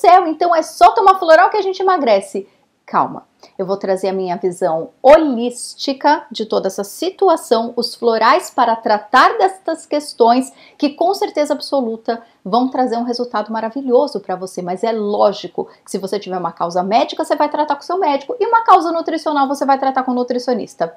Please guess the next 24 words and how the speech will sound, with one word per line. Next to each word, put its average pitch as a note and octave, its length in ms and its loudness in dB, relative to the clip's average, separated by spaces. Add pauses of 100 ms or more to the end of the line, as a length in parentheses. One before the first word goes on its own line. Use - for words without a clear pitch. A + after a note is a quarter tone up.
(120)
certo? F4 560 2 (340)
Ok, - 380 0 (180)
agora G3 220 -4
a A3+ 60 -8
gente A3 180 -8
pode A#3 260 6
voltar B3 380 4
pros B3 180 -2
nossos B3 360 -2
tópicos. - 640 -4 (680)
Amores, B3+ 400 2
então E4 280 -2
hoje C4 220 2
eu B3 60 2
quero C4+ 220 -4
trabalhar G#3+ 440 -2
nessas C4 380 -4
três B4 360 -4
causas A3+ 540 2
que - 80 -2
eu A3+ 80 0
destaquei, G#3+ 880 -6
porque, D4 540 -2
né, E4 320 2